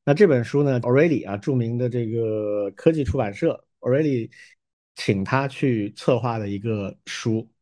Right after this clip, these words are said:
那这本书呢，他访谈了十七个编程语言的作者。我为什么想推荐这本书？就是前不久我们聊过一些关于编程语言的话题，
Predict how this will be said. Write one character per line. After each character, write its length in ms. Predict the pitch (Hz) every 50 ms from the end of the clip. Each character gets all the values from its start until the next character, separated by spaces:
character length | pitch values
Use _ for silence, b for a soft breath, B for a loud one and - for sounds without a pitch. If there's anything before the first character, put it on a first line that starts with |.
| _ _ _ _ _ _ _ _ _ _ _ _ _
那 100 | - 196
这 100 | 202 262
本 140 | 208 160 135
书 140 | 123 175 165
呢， 120 | 160 147
他 180 | - - 165 156
访 320 | - - 131 104 98 98
谈 240 | 98 - 104 110 135
了 260 | 147 147 139 131 127
十 240 | 123 - - - 151
七 300 | 147 - - - 214 214
个 180 | 196 190 151 120
编 220 | - - 160 165
程 240 | - - 147 139 139
语 220 | 131 110 101 98
言 180 | 95 95 104 120
的 120 | 127 131
作 220 | 120 127 - 151 123
者。 140 | - - - _ _ _ _ _ _ _ _ _ _ _ _ _ _ _ _ _ _ _ _ _ _ B B B B B B _ _
我 140 | - 135 180
为 60 | 220
什 100 | 180 175
么 80 | 170 175
想 180 | - 131 110
推 140 | 110 - 185
荐 100 | 170 156
这 80 | 175 160
本 80 | 123 104
书？ 80 | 131
就 100 | 135 143
是 60 | 139
前 320 | 127 - - 127 127 135 160
不 120 | 160 156
久 240 | 135 131 123 110 113
我 140 | 113 104 98
们 160 | 98 104 107
聊 180 | 104 95 107 131
过 160 | 151 160 147
一 100 | 135 123
些 180 | 123 - 135
关 200 | 127 135 131 127
于 60 | 131 127
编 140 | 135 131
程 160 | 120 135 131 120
语 80 | 107
言 140 | 98 95 104
的 80 | 123 127
话 220 | 127 139 117 107
题， 220 | - - 98 -